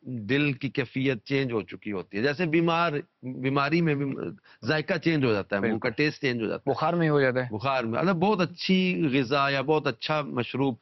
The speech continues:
Speaker 1: اس وقت وہ بھی دل نہیں چاہ رہا ہوتا۔ اب یہ نہیں کہا جائے کہ یہ مشروب یا یہ چیز اچھی نہیں رہی،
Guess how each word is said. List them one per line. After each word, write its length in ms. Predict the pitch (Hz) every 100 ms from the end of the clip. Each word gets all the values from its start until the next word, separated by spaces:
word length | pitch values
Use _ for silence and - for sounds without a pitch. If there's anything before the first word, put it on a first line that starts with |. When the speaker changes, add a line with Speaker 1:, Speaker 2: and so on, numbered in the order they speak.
| - - -
Speaker 1:
اس 220 | 190 214
وقت 160 | 214 165
وہ 340 | 196 170 226
بھی 340 | 208 214 226 226
دل 240 | 170 202
نہیں 200 | 202 175
چاہ 240 | 156 131
رہا 100 | 120
ہوتا۔ 260 | 107 82 73 - _ _ _ _ -
اب 180 | 131
یہ 160 | 127 180
نہیں 140 | 240
کہا 120 | 233 233
جائے 160 | 226
کہ 60 | 226
یہ 240 | 226 226
مشروب 500 | 202 165 - 202 202
یا 100 | 208
یہ 160 | 202 208
چیز 340 | - 190 208
اچھی 280 | 190 - 165
نہیں 200 | 131 117
رہی، 140 | 92